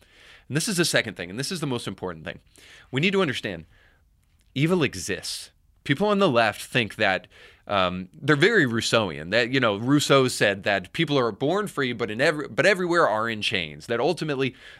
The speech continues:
the only thing that really puts people in an imposition is society, and it's society's fault that these kids are growing up the way they are, rather than that they're actually making choices, and that some kids just truly are evil.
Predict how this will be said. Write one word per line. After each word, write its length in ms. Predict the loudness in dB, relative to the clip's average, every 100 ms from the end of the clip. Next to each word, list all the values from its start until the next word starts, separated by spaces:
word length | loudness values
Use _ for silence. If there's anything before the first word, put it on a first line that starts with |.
| -6
the 140 | -4
only 260 | -2 0 0
thing 240 | -2 -2
that 80 | -4
really 240 | -4 -4
puts 240 | -4 -6 -8
people 400 | -10 -8 -8 -6
in 100 | -6
an 100 | -6
imposition 640 | -8 -8 -6 -6 -4 -6
is 140 | -8
society, 800 | -10 -10 -8 -2 0 0 -2 -4
and 140 | -8 -8
it's 100 | -8
society's 640 | -8 0 4 6 4 0
fault 220 | 0 0
that 100 | -2
these 160 | -8 -6
kids 220 | -4 -4
are 60 | -4
growing 300 | -2 -2 -4
up 120 | -6
the 80 | -4
way 160 | -4
they 160 | -2 0
are, 280 | 2 2 0
rather 360 | 0 0 0
than 240 | 0 -2 -4 -10 -20 -20 -10
that 160 | -6
they're 80 | 0
actually 240 | 0 0 -4
making 420 | -2 -4 -6 -10
choices, 640 | -8 -6 -6 -8 -14 -16 _ _ _
and 160 | -4 -2
that 120 | -4
some 220 | -2 -4
kids 320 | -2 -2 -2
just 320 | -2 -2 -2 -6
truly 400 | -6 -4 -6 -6
are 340 | -2 -2 -2 -6 -10
evil. 440 | -4 -4 -4 -14